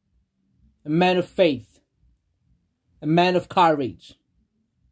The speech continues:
and a man of victory. Yeah, you see me, right? I have faith. The faith that I have,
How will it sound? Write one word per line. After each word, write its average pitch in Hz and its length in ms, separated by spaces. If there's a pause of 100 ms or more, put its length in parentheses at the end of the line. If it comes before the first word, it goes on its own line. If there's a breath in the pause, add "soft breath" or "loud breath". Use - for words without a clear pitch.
(120)
and 151 160
a 165 40
man 180 300
of 160 100
victory. 123 560 (1200)
Yeah, 180 220
you 175 140
see 170 240
me, - 240 (1300)
right? 196 360 (840)
I 220 160
have 220 260
faith. 143 320 (720)
The 156 100
faith 294 440
that 240 100
I 196 80
have, 143 400